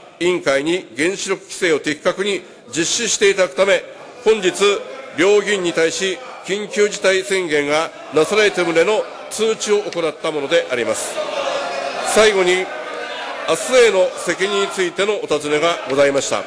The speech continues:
私たち政治家、政党は、現在に対してと同時に、将来に対して責任を持たなくては、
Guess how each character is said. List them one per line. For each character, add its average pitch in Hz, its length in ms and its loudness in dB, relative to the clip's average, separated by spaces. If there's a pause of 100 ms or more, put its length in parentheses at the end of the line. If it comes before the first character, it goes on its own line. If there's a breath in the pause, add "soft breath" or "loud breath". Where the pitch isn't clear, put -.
(520)
私 - 200 0
た 180 120 2
ち 180 160 0
政 180 360 -2
治 - 80 -10
家、 165 220 0 (120)
政 170 300 -2
党 170 200 4
は、 170 180 2 (400)
現 202 320 2
在 175 200 4
に 170 100 -2
対 170 180 0
し - 80 -10
て - 80 -20
と 143 100 0
同 156 200 0
時 165 120 -4
に、 202 200 0 (360 loud breath)
将 233 340 6
来 180 180 6
に 175 80 -4
対 170 200 0
し - 80 -6
て 196 200 0
責 147 240 -6
任 165 160 4
を - 20 2
持 160 80 2
た 156 100 0
な 156 120 0
く - 60 -12
て 165 80 4
は、 170 200 2